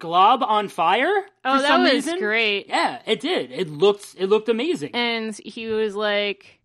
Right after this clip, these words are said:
Speaker 2: he was like, "Finally, I get to be useful."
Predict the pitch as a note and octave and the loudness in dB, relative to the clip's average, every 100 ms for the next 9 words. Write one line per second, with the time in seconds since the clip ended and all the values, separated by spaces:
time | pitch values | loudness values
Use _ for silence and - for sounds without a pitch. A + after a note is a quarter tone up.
0 | _ - A#3+ A#3+ C#4 C#4+ - F#4+ G4 F#4 | _ -12 -8 -2 0 0 0 2 4 4
1 | F4 E4 D4+ E4 E4 D4 D#4+ E4+ F4+ - | 4 2 2 -4 -6 -6 -4 -4 -6 -6
2 | D#4+ D4+ C4 A#3+ G#3+ F#3+ | -2 0 0 -2 -4 -8